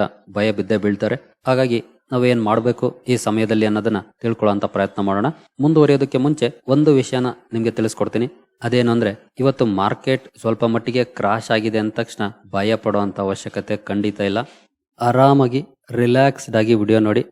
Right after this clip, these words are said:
ಟೆನ್ಷನ್ ಮಾಡ್ಕೊಳ್ಳೋ ಅಂತ ಅವಶ್ಯಕತೆ ಖಂಡಿತ ಇಲ್ಲ. ರಿಲ್ಯಾಕ್ಸ್ ಆಗಿರಿ. ಯಾಕೆಂತಂದ್ರೆ ಮಾರ್ಕೆಟ್ ಅಲ್ಲಿ ಈ ರೀತಿಯ ಡೌನ್‌ಫಾಲ್‌ಗಳು ಅವಾಗವಾಗ ಬರ್ತಾನೆ ಇರುತ್ತೆ. ಇಂಥ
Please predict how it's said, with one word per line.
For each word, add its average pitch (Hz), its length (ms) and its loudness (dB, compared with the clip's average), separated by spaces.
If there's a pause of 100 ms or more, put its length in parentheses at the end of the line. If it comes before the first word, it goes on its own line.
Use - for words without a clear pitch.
(140)
ಟೆನ್ಷನ್ 120 480 2
ಮಾಡ್ಕೊಳ್ಳೋ 104 380 0
ಅಂತ 101 180 -4
ಅವಶ್ಯಕತೆ 98 580 -2
ಖಂಡಿತ 101 440 -2
ಇಲ್ಲ. 98 400 -2 (180)
ರಿಲ್ಯಾಕ್ಸ್ 113 440 4
ಆಗಿರಿ. 90 280 -2 (380)
ಯಾಕೆಂತಂದ್ರೆ 120 840 0
ಮಾರ್ಕೆಟ್ 113 400 0
ಅಲ್ಲಿ 117 160 2
ಈ 107 160 0
ರೀತಿಯ 107 320 0
ಡೌನ್‌ಫಾಲ್‌ಗಳು 101 920 -2
ಅವಾಗವಾಗ 104 460 0
ಬರ್ತಾನೆ 98 480 -2
ಇರುತ್ತೆ. 104 500 -4
ಇಂಥ 110 200 -4